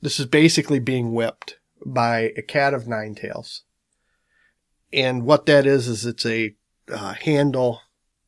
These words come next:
with leather straps coming off of it. And on the end of those leather straps, the Romans, who were remarkably good at torture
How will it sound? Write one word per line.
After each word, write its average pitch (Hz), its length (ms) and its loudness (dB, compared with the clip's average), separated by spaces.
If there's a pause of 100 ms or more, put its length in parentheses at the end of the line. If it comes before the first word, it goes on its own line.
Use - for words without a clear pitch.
with 123 440 -4 (480)
leather 135 420 -2
straps - 460 0
coming 104 320 -6
off 90 260 -8
of - 120 -20
it. - 140 -14 (1300)
And 131 180 0
on 160 480 6 (400)
the 139 220 0
end 180 240 6
of 165 100 2
those 156 320 4
leather 143 460 4
straps, - 920 0 (920)
the 127 80 -6
Romans, 139 600 4
who 131 180 -2
were 117 540 -2 (460)
remarkably 139 880 2
good 123 240 0
at 104 120 -2
torture - 500 -6